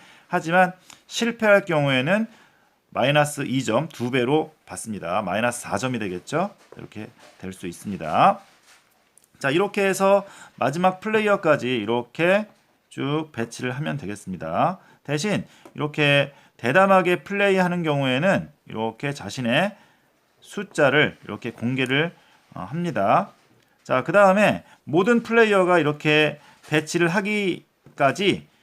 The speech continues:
이렇게 대담하게 플레이하는 플레이어 하나는 있어야 됩니다. 그러니까는 보지 않고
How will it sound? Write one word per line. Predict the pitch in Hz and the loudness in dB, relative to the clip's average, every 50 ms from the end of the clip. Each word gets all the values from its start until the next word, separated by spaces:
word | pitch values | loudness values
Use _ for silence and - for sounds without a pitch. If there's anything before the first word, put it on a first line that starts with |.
| _ _ _ - | _ _ _ -12
이렇게 | 123 135 139 - 160 151 | -10 -8 -6 -4 -6 -6
대담하게 | 151 107 117 131 - 190 190 190 180 175 160 170 170 165 160 151 | -2 0 0 4 4 4 6 6 4 4 4 4 4 2 2 0
플레이하는 | - - 196 190 190 190 180 175 170 165 160 160 156 151 147 | -4 -4 0 2 2 2 4 4 2 2 0 -4 -6 -8 -8
플레이어 | - 151 151 143 139 135 | -6 -2 -2 -2 -2 -2
하나는 | 143 175 185 180 165 180 208 196 - | -2 2 4 4 4 4 2 0 -2
있어야 | 117 123 - - 160 156 | -8 -8 -2 0 2 2
됩니다. | 139 127 120 113 95 95 92 98 117 151 180 202 - _ _ _ _ _ - - | 2 2 0 -2 -2 0 2 4 4 4 2 0 -2 _ _ _ _ _ -16 -10
그러니까는 | - 117 127 160 185 190 - - - - - _ _ _ | -8 -4 -4 -4 -4 -6 -8 -16 -20 -20 -20 _ _ _
보지 | - 139 151 147 175 180 | -2 -2 0 2 4 4
않고 | 135 110 117 123 120 - 165 190 208 226 233 233 | 4 4 2 0 -2 0 2 4 4 4 2 0